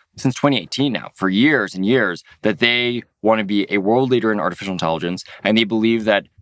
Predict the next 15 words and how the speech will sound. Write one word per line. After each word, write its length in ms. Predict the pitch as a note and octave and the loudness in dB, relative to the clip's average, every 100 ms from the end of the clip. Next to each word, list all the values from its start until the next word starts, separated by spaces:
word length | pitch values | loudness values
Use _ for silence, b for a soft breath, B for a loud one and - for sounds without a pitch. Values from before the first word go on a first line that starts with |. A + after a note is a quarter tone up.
| _ | _
A 160 | A2+ A#2 | 2 2
I, 340 | A2+ A2 A2+ - | 2 0 -4 -10
when 160 | - G#2+ | -4 -2
applied 440 | G#2 - A#2+ A#2+ - | -2 0 2 2 -4
to 120 | G#2+ | 0
military 400 | B2 D3+ A#2+ G#2 | 0 0 -4 -4
capabilities, 600 | F#2 - F2 D#2+ F2 - B - | -8 -4 -4 -2 -4 -6 B -4
could 100 | A#2+ | 2
allow 240 | G#2 G2 | 4 4
them 160 | G#2+ G#2 | 2 -6
to 100 | G2+ | -4
leapfrog 840 | G2 A2+ D#3 - G2+ F#2+ F2+ F2 _ - | -2 0 0 -2 0 2 0 -4 _ -2
American 600 | G2+ G2 F#2+ - F#2 F2+ | 0 2 0 -2 -4 -4
defense 280 | - A2 - | 0 -2 0
capabilities. 480 | F2+ E2+ D#2+ E2 | -6 -4 -4 -6